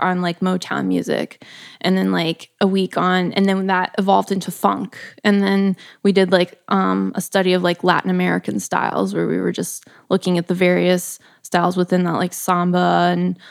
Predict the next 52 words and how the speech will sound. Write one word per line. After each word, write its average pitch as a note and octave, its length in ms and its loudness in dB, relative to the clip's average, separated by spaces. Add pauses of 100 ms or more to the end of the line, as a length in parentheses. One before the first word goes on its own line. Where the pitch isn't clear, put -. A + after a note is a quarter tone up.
(340)
like, - 200 0 (120)
Latin G3 420 2
pop E3+ 560 2
and F#3 140 0
just, F3 220 0
like, F3 300 0 (220)
figuring F#3 400 6
out F3+ 200 4
what F3+ 160 4
that E3 180 4
was. F3+ 260 2
And F#3 100 -2
then F#3 140 0
you F3+ 80 2
go F3+ 200 0
back G3+ 240 -4
home F3+ 260 0
and, F3+ 100 0
like, E3 240 -4
work F#3 220 -2
on F3+ 160 2
it - 120 -2
in F#3+ 80 0
GarageBand F3+ 720 0
and, G3 120 0
like, - 260 -4
program F#3+ 380 0
something. - 440 -4
And G#3 80 2
it G#3+ 120 4
didn't B3+ 160 8
have G#3+ 200 4
to A3+ 100 -4
be G#3 120 0
good, G#3 380 6
but - 140 -10
then F#3+ 100 0
I F#3 100 0
just F#3+ 280 -6
got F#3 380 2
so G3 220 0
into F#3+ 320 0
that E3 360 0 (120)
of, F#3+ 140 -2
like, F3 320 -4
how G#3 140 -2
can G#3+ 120 0
I G#3 40 4
make F#3+ 200 -2
this G#3+ 140 -6
sound F#3 320 -6
good? B2 320 -2